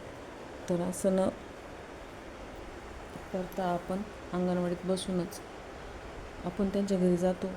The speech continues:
पण, अ, ती महिला कामाला गेलेली असते किंवा गावाला घरीच नसते,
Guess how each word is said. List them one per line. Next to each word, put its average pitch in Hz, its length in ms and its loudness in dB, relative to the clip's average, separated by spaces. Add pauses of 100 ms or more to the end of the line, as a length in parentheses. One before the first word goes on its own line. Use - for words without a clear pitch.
(640)
पण, 185 200 6
अ, 170 400 8 (960)
ती 196 60 8
महिला 185 300 8
कामाला 170 420 6
गेलेली 160 400 4
असते 160 340 -2 (400)
किंवा 180 180 8
गावाला 165 500 6 (440)
घरीच 170 340 6
नसते, 165 420 0